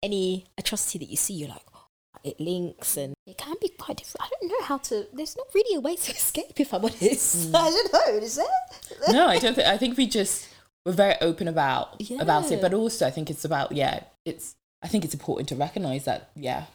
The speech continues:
Speaker 2: the things that did happen, and that's the whole purpose of kind of, I think, why we exist, is to really share those stories and make it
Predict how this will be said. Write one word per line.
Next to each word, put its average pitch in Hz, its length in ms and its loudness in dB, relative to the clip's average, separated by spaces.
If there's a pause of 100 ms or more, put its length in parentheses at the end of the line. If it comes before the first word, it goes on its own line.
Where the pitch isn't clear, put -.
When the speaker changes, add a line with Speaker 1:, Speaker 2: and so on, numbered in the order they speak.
(120)
Speaker 2:
the 156 120 -2
things 160 260 -4
that - 160 -4
did 180 180 -2
happen, 131 520 -4
and 127 280 -2 (300)
that's 143 160 -4
the 156 60 -6
whole 139 100 -2
purpose 143 400 -4
of - 80 -18
kind 143 140 -6
of, 131 80 -2
I 143 80 -2
think, 127 180 -8
why 131 200 -4
we 135 220 -2
exist, 143 480 -4
is 123 200 -6
to 127 100 0
really 127 600 -4 (540)
share 139 260 2
those 131 220 -2
stories 135 340 -2
and 135 100 -2
make 135 180 -4
it - 200 -6